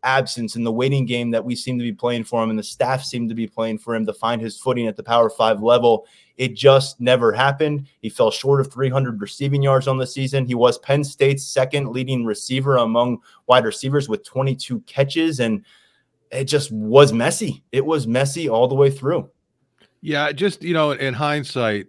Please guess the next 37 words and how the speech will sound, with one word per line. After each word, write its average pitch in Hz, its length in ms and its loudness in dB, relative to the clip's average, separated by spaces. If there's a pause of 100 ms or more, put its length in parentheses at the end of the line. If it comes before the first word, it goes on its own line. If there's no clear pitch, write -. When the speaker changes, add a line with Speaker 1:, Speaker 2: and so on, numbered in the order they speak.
(140)
Speaker 2:
he 185 220 -4
sure 165 280 0
seemed 147 280 -4
like 127 200 -2
a 110 40 -4
guy 113 360 0
who 107 180 -4
really 127 300 2
would 113 120 0
have 95 140 -4
benefited 113 720 -2
by 104 420 -2
arriving 107 760 -2 (380)
last 110 360 0
January. 113 760 -2 (440)
I 139 140 2
know 160 220 4
that's 151 320 0
not 135 260 -2
everybody, 139 640 -2
but 120 280 -6
clearly 139 640 -2
it 123 100 -4
was 113 340 -2
with 101 160 -6
him. 90 240 -8
He 104 100 -10
didn't 135 200 -2
have 131 120 -2
the 117 60 -6
benefit 113 420 -4
of 104 80 -8
going 110 260 -2
through 101 140 -8
spring 104 320 -8
ball, 101 420 -2
and 98 200 -8